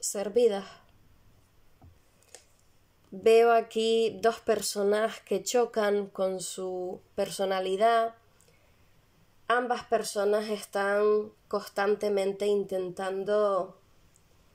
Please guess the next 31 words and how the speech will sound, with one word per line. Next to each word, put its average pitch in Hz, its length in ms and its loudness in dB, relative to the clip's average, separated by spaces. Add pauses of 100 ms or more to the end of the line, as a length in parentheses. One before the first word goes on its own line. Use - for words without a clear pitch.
(520)
defender 214 680 2
su 202 240 -6
punto 208 360 -2
de 190 120 -4
vista, 254 560 0
defender 196 760 -2
quién 220 320 -2
de 190 80 -2
los 185 200 -2
dos 190 360 -2 (600)
tiene 196 480 2
la 190 300 -2
razón 180 480 -2
absoluta, 254 720 -2
cuando 196 320 2
probablemente 214 720 0
ninguno 196 360 -2
de 180 120 0
los 170 120 0
dos 202 240 -4 (960)
la 170 260 0
tenga, 214 380 0
¿no? - 220 -6
Porque 165 300 -6
es 170 120 -6
muy 226 280 8
difícil 208 600 -2
tener 180 340 -2
la 175 160 -2
razón 175 340 -4
absoluta. 180 720 -6